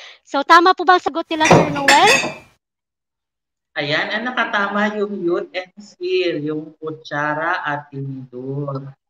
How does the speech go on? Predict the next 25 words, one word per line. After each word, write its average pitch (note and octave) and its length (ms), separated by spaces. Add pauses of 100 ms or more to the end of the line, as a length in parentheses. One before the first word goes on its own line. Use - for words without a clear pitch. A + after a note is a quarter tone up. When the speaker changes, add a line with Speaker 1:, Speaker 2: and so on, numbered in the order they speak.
(160)
Speaker 2:
na F#3+ 160
Speaker 1:
Ayan, G#3 80
Speaker 2:
ginagamit F#3 560
kasabay C#4 240
Speaker 1:
magaling. C4+ 480
Speaker 2:
ng G#3 360 (440)
plato. C3+ 640 (720)
<laughs> E3+ 400 (240)
Speaker 1:
Opo, A#3 480
Speaker 2:
Ayan - 320
Speaker 1:
kapag A#3 160
Speaker 2:
po F3 80
Speaker 1:
tayo C4+ 140
Speaker 2:
ang - 100
Speaker 1:
kumakain D4+ 720
Speaker 2:
tamang D#4 80
Speaker 1:
sa - 80
kusina, E4 540 (840)
gumagamit A#3+ 480
po - 160
tayo C4+ 160
ng C4 160
plato, D#4 340
kutsara, C4+ 460
tinidor. G#3 800